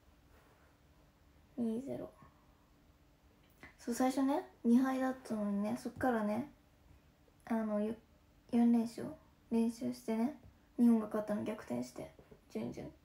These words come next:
決勝。負けちゃった。でも、こっから勝て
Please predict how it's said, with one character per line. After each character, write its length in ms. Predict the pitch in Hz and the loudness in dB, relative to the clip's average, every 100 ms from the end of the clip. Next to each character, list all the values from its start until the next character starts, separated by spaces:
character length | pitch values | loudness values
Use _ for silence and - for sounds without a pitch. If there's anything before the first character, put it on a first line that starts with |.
| - _ - | -20 _ -12
決 100 | - | -12
勝。 220 | - - _ _ _ - _ _ _ _ _ _ _ _ _ _ _ _ _ - _ _ - - - - | -12 -20 _ _ _ -20 _ _ _ _ _ _ _ _ _ _ _ _ _ -20 _ _ -20 -20 -14 -4
負 100 | 233 | -2
け 120 | 240 | 0
ち 100 | 233 | -2
ゃ 20 | |
っ 40 | 226 | -6
た。 240 | - 214 240 - - _ - _ _ _ - - _ _ _ - - _ _ _ _ _ - _ - - _ - - _ _ _ _ _ _ _ _ - _ - - _ _ - - - _ - - _ - | -6 -6 -6 -14 -20 _ -20 _ _ _ -20 -20 _ _ _ -20 -20 _ _ _ _ _ -20 _ -20 -20 _ -20 -20 _ _ _ _ _ _ _ _ -20 _ -20 -20 _ _ -20 -20 -20 _ -20 -20 _ -4
で 120 | 254 | 0
も、 80 | 233 | 4
こ 80 | 277 | 4
っ 80 | 285 | 4
か 160 | 453 | 2
ら 240 | 453 - 302 | 2 2 -2
勝 120 | 247 | -10
て 100 | - | -10